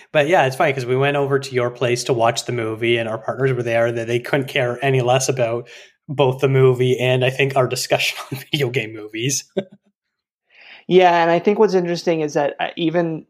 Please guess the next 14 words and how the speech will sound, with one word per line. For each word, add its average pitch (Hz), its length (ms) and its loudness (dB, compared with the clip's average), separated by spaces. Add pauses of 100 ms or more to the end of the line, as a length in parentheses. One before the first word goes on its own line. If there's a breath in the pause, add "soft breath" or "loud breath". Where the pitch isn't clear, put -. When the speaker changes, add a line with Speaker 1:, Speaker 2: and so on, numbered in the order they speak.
Speaker 2:
even 233 300 0
since 233 340 0
then, 156 180 0
it's 147 120 -6
not - 160 0
that 151 180 2
long 151 220 -2
ago 151 180 -2
we 147 100 -4
did 151 140 -2
that 143 160 -2
episode, 143 540 -4
there's 143 180 -4
been, 147 460 -4